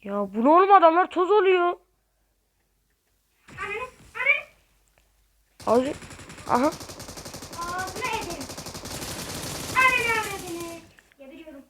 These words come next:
Speaker 1: Irmak su mu?
Speaker 2: Irmak su. Ha?
Speaker 1: O nasıl isim? Bak,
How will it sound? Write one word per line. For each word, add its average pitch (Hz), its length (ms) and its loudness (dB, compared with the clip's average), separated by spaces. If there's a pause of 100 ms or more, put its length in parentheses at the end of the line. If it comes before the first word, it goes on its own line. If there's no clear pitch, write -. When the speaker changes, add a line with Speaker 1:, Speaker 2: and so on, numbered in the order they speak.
(140)
Speaker 1:
Irmak 247 420 2
su - 220 -4
mu? 226 200 -4 (680)
Speaker 2:
Irmak 247 280 -20 (140)
su. 240 60 -20 (1000)
Ha? 254 60 -20 (420)
Speaker 1:
O 202 200 -10
nasıl 202 200 -12
isim? 226 320 -16 (4000)
Bak, 208 280 -10